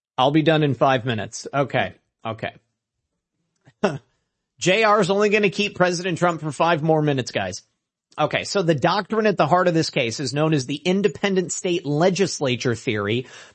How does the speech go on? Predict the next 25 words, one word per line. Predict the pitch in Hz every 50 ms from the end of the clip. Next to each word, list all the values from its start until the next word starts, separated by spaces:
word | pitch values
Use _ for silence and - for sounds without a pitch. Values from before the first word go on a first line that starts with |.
| _ _ -
the | 139 135 135
idea | 135 131 127 123 117 151 170 208 -
that | 170 156 123 -
under | - 165 180 202 220
the | 196
Constitution, | 214 - 175 175 190 185 - - 185 160 - - 180 156 131 - - 98 98 104 110 - _ - - - - _ _ _ -
only | 156 170 190 220 240 240
the | 196 233
legislature | 220 220 220 220 202 208 170 - 165 151 147 143 - 151 135
has | 131 147 156 165
the | 156 196
power | 151 - 160 165 175 175 175
to | 175
regulate | 170 143 147 151 147 151 151 151 147 143 -
federal | - 147 135 135 139 139 139 139 143
elections | 156 165 196 202 - - - 117 101 95 -
without | 113 117 135 131 131 151 170 190 190 180
interference | 185 170 175 170 - 165 156 156 160 160 151
from | - - 156 143
state | - - - 110 107 -
courts. | - - 170 156 123 - - - - - _ _ _ - - - - _ _ -
Proponents | - 131 - 160 170 202 208 214 214 -
of | 226 202
the | 190 190
theory | 170 - 156 131 123 123 139 170 175